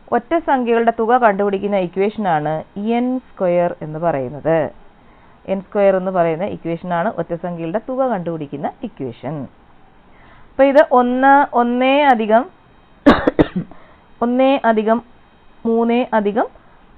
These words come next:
അഞ്ച് അങ്ങനെ പോവും. അപ്പൊ അങ്ങനെ ഒറ്റ സംഖ്യകളുടെ തുക കണ്ടുപിടിക്കുന്ന ഇക്വേഷൻ എൻ സ്ക്വയർ.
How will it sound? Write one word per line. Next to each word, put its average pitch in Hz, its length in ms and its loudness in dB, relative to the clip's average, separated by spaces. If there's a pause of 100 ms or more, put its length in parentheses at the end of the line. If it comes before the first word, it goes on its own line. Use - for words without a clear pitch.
(260)
അഞ്ച് 214 460 -2
അങ്ങനെ 220 200 -2
പോവും. 165 240 -4 (880)
അപ്പൊ 240 120 2
അങ്ങനെ 254 380 0 (640)
ഒറ്റ 226 160 -4
സംഖ്യകളുടെ 226 500 0
തുക 220 240 -2
കണ്ടുപിടിക്കുന്ന 208 520 0
ഇക്വേഷൻ 202 340 -4 (160)
എൻ 214 140 -2
സ്ക്വയർ. 156 340 -2